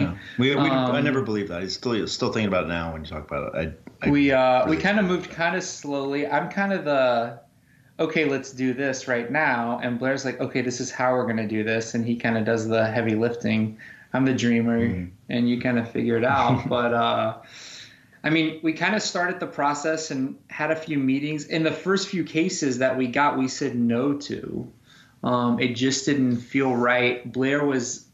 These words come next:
Speaker 2: covering the, both the Republican and Democratic National Convention, some of the biggest things in his career. And I had got a job promotion in Charlotte as a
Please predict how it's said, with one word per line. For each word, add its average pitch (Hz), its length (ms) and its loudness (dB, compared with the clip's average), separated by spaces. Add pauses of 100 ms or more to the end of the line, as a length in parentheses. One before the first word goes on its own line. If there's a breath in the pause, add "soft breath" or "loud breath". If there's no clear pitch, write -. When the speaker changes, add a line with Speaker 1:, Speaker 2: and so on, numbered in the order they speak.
(200)
Speaker 2:
covering 127 400 -2
the, 113 420 -4 (600)
both 165 360 0
the 156 80 2
Republican 139 640 0
and 123 180 -2
Democratic 131 500 -2
National 123 380 -2
Convention, 127 640 0 (420 loud breath)
some - 260 0
of 135 60 4
the 127 60 4
biggest 127 300 4
things 120 180 2
in 117 60 2
his 113 140 -2
career. 113 640 0 (440 loud breath)
And 120 520 2 (100)
I 135 220 2
had 127 240 0
got 123 100 2
a 120 80 2
job 120 320 0
promotion 120 420 0
in 113 100 0
Charlotte 120 540 0
as 117 320 0
a 113 320 0